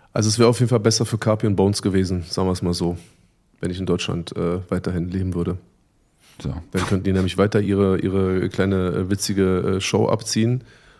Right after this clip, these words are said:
Speaker 1: Und, ähm, ja, aber wie gesagt, beide erstmal ganz weit oben, aber da ist die Reihe ist, also die, die Schlange ist noch lang.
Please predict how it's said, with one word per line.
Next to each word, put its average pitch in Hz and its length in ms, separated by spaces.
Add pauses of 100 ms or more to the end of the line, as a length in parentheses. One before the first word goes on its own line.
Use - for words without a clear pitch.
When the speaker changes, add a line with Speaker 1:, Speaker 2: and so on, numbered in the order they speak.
(140)
Speaker 1:
Und, 90 420
ähm, 87 420 (180)
ja, 78 220 (840)
aber 87 340
wie 104 80
gesagt, 82 380
beide 117 300
erstmal 113 400
ganz 107 260
weit 101 140
oben, 107 300
aber 92 260
da 87 140
ist - 240
die 104 60
Reihe 95 200
ist, - 240
also 92 160
die, 92 220
die 87 100
Schlange 95 280
ist - 160
noch 87 100
lang. 95 220